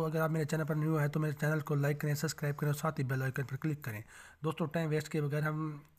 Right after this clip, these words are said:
अब वीडियो स्टार्ट करते हैं जिसका नाम है Cash Cow Protocol। Everybody needs a cash cow। Earn by just holding the more cow tokens you hold in your wallet, the more benefit you will get। Cash Cow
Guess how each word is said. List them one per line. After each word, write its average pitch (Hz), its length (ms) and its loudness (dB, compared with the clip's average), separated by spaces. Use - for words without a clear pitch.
अब 147 80 -4
वीडियो 147 240 2
स्टार्ट 147 340 -2
करते 143 220 -4
हैं 143 140 2
जिसका 139 220 -4
नाम 139 220 0
है 135 120 -4
Cash 139 260 -2
Cow 139 140 -2
Protocol। 113 500 -6
Everybody 151 420 0
needs 143 300 0
a - 100 0
cash 143 240 0
cow। 110 80 -4
Earn 151 260 2
by 143 80 2
just 147 280 -2
holding 143 280 2
the 139 140 4
more 147 160 4
cow 139 80 4
tokens 139 400 2
you 147 80 6
hold 139 300 4
in 135 100 2
your 147 160 6
wallet, 147 300 4
the 143 180 4
more 165 80 4
benefit 143 480 2
you 151 140 4
will 127 180 0
get। 117 180 -2
Cash 160 240 0
Cow 160 160 0